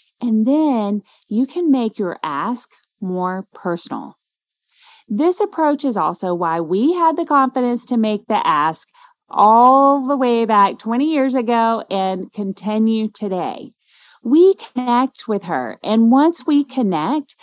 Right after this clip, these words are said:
then we can make the next ask of hosting or joining.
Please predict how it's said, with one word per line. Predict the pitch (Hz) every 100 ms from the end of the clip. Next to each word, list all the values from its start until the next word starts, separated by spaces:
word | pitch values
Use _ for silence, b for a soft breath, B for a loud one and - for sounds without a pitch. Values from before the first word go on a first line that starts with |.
| b b
then | 220 220
we | 208 220
can | 233 320
make | 262 208 202
the | 190
next | 175 170 175 196 -
ask | 262 262 277 277 - - -
of | 254
hosting | 208 269 339 - 202 113 - - _
or | 214 226
joining. | 233 226 254 302 202 95 -